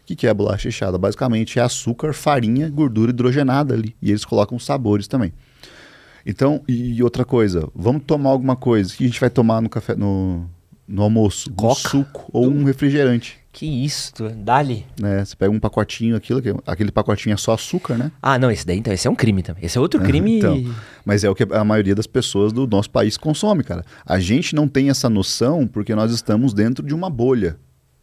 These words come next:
Speaker 1: né? É, agora, quando, por exemplo, eu fui fazer estágio,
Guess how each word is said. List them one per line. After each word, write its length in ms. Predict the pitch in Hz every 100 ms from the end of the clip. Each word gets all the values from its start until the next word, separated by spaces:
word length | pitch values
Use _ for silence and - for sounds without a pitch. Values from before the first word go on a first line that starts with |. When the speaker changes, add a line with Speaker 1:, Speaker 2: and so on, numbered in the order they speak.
| -
Speaker 1:
né? 240 | 87 - - - - - _ _ _ 98
É, 300 | 95 92 90
agora, 380 | 92 101 113 113
quando, 400 | - 123 147 127
por 160 | 123
exemplo, 380 | 113 107 113 110
eu 40 |
fui 140 | 101 117
fazer 320 | 117 113 101
estágio, 680 | 107 - 104 101 98 87 82